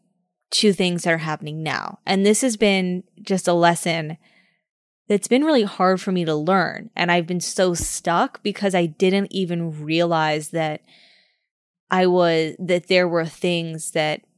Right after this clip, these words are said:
I could change about my situation, like moving on from the, the bridge job that I had. Like, I didn't even consider that to be an option. Like, you could get rid of this job and get a job that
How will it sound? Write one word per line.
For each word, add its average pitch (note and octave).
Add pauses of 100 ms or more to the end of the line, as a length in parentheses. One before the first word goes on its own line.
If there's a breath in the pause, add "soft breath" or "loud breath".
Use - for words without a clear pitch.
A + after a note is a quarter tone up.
(240)
I F3
could E3
change F3
about F3
my E3
situation, E3
like D#3 (1080)
moving F#3+
on F3
from E3+
the, D#3+ (280)
the - (320)
bridge A3+
job E3+
that E3+
I E3
had. G3
Like, E3
I F3
didn't F#3+
even F3 (340 soft breath)
consider F#3
that E3
to E3
be E3+
an E3
option. D3+
Like, E3+
you G#3
could A3+
get G3+
rid G3+
of G3
this F#3
job G#3
and E3
get F#3
a F3+
job E3+
that D3+